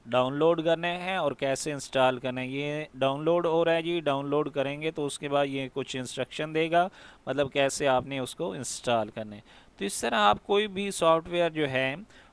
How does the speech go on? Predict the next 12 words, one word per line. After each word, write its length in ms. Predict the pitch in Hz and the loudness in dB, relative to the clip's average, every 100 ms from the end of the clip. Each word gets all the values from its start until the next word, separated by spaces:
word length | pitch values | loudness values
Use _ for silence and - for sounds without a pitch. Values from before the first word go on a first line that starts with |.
| - | -6
उसको 320 | 156 - 175 | -6 -2 0
यहाँ 420 | 165 165 156 156 | 2 0 0 0
पे 200 | 165 170 | 0 -2
सर्च 380 | 160 - 165 - | 0 2 0 0
करने 320 | - 151 151 | -4 -4 -4
के 160 | 143 143 | -2 0
बाद 480 | 131 123 135 196 240 _ _ _ _ _ _ _ _ _ _ _ _ _ _ - | 2 4 2 -2 -10 _ _ _ _ _ _ _ _ _ _ _ _ _ _ -8
उसका 300 | 143 - 156 | -8 2 2
पहले 300 | 156 151 151 | 4 2 2
देखें 460 | 139 135 165 170 170 | 0 -2 -2 -6 -4
कि 100 | 185 | -2
how 680 | 165 156 147 151 165 180 | -2 2 4 6 4 2